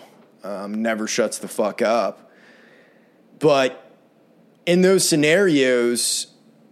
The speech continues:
I really feel like I'm a, I'm a listener and a, and an observer. I want to see and hear everything that's going on.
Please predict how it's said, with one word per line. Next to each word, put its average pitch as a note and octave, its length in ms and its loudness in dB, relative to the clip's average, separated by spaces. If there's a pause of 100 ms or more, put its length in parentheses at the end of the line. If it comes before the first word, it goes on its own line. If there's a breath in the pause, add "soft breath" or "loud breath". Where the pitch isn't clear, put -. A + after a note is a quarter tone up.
(1040)
I C3+ 100 2
really E3+ 340 2
feel F3 240 2
like D3+ 240 2
I'm C#3 180 0
a, C3 80 2
I'm C3 300 0
a B2+ 40 2
listener B2 600 0
and A2 100 -2
a, G#2 140 -4 (120)
and A#2 120 -4
an G#2+ 120 -4
observer. G2+ 840 -2 (400)
I G#2+ 80 -6
want B2+ 220 -2
to B2+ 100 -4
see D3 260 -2
and D3 100 -2
hear C3 200 0
everything A#2+ 500 -2
that's A2 220 -4
going A#2+ 360 -2
on. G#2+ 500 -2